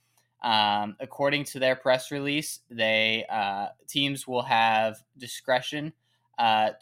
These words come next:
to schedule any regular season cross-country meets. The plan is to go ahead with the A C C championship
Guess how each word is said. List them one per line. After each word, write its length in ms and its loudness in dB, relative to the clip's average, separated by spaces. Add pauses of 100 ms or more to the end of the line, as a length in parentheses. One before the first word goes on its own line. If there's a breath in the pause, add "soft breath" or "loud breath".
(160)
to 580 -4
schedule 420 0
any 240 -2
regular 460 -4
season 380 -8
cross-country 560 -2
meets. 420 -8 (440)
The 80 -8
plan 440 2
is 200 -6
to 80 -6
go 280 4
ahead 480 2
with 160 -14
the 80 -8
A 140 -4
C 160 -10
C 180 -10
championship 800 -4